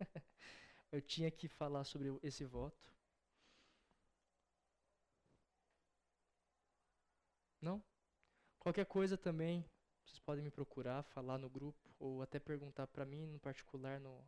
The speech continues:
WhatsApp, pro, pro Fábio. A gente tá à total disposição de vocês pra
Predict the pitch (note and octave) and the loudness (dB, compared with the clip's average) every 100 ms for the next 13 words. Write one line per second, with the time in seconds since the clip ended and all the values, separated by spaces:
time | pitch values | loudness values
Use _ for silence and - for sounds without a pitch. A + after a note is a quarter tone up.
0 | D3+ C3+ - - D3+ D#3+ - - C3+ _ | -10 -10 -6 -2 -2 -2 -6 -12 -12 _
1 | _ - - _ C#3+ - C#3 C#3 D3 C#3+ | _ -20 -20 _ -12 -4 0 0 0 -4
2 | C#3+ - C#3+ - D3+ - D#3+ D#3+ - D#3 | -8 -4 -6 -4 -10 0 0 0 -2 -6
3 | - D3 C3+ C3+ - D3+ D#3 - - - | -6 -8 -8 -8 -6 -4 -4 -8 -18 -20
4 | - - _ - D#3 E3 | -20 -20 _ 2 4 4